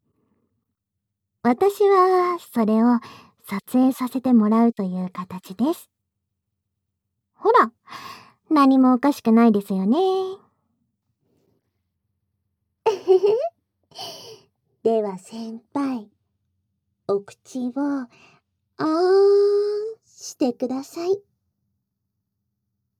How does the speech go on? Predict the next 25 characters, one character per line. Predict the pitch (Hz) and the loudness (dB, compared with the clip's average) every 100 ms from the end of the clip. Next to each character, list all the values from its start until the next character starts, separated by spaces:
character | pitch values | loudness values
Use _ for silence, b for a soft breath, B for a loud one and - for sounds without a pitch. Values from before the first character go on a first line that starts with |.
| _ _ | _ _
早 | 311 302 254 | -6 -4 -6
く | 208 | -14
し | - | -8
て | 285 | -6
く | 277 | -6
れ | 277 | -6
な | 285 | -4
い | 285 | -6
と、 | - 302 277 247 _ b b b b _ | -6 -8 -8 -12 _ b b b b _
写 | - 240 | -6 -4
真 | 214 240 233 | -4 -4 -4
が | 226 233 | -4 -4
ネ | 226 | -4
ッ | 226 - | -6 -6
ト | 269 | -4
の | 262 269 | -2 -2
海 | 269 233 214 233 | -4 -4 -6 -12
へ | - _ | -16 _
ド | 392 320 | 2 2
ボ | 294 381 | 4 2
ン | 494 | 2
で | 523 | 0
す | - | 0
よ。 | 320 302 370 554 - _ _ _ _ _ _ _ _ _ _ _ _ _ _ - | -2 -2 -4 -6 -14 _ _ _ _ _ _ _ _ _ _ _ _ _ _ -4
<laughs> | 370 320 285 269 | -4 -4 -10 -14